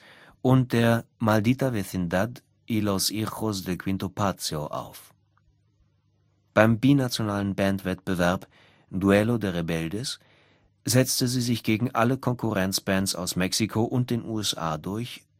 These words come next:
und gewannen damit fünftausend U-S-Dollar, welche die Band in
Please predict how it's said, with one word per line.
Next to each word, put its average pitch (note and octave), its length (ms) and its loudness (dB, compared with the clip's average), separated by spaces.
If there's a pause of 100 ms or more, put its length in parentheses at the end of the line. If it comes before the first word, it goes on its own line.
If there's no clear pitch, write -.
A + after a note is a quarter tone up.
(120)
und B2 180 0
gewannen A#2 380 6
damit G#2 420 4
fünftausend G2+ 880 -2
U-S-Dollar, E2 840 -4 (540)
welche G2+ 320 2
die G#2 100 0
Band F#2+ 340 0
in B2 200 -4